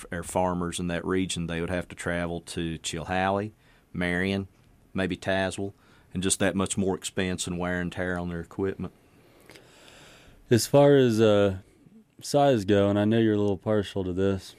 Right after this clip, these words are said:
Speaker 2: which one do you prefer to go to if you had to go to Damascus or Saltville? Which do you think's the, uh, nicer town to go hang out in?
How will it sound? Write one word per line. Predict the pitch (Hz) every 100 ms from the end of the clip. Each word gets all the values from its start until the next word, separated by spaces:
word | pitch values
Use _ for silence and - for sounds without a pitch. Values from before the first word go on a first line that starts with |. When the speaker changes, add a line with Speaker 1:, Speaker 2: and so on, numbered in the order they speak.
| - - - _
Speaker 2:
which | 107 117 135 139
one | 135 117
do | 107
you | 113
prefer | 107 98 - 101
to | 90
go | 92 90
to | -
if | 92 101
you |
had | 95
to | 90
go | 98 95
to |
Damascus | 87 87 92 95 - 95 87
or | -
Saltville? | - 101 98 92 98 95 _ _ _ _
Which | 113 113 -
do | 110
you |
think's | 95 110 95 -
the, | 95 92 90 87
uh, | 85 85 - _ _ - -
nicer | 104 101 - 95
town | 104 98 92
to |
go | 90 90
hang | 92 90 90
out | 87 85
in? | 82 85